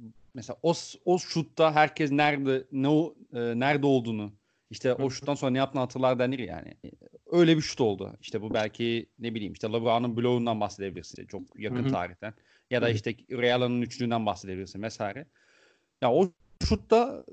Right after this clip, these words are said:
Speaker 1: öyle bir şey değil. Çünkü bu işin bir de geçmişi de var. Hani iki bin bir yılına geri dönecek olursak hani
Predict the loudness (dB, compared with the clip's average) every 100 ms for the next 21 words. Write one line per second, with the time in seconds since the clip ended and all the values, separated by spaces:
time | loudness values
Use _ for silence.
0 | 8 8 10 4 -2 -4 -4 -4 -4 -6
1 | -8 -2 -2 0 -2 2 0 0 -4 0
2 | 2 2 -2 -4 -2 0 0 -4 -8 -2
3 | 0 0 0 -2 -2 -2 -2 -6 -8 -10
4 | -8 -8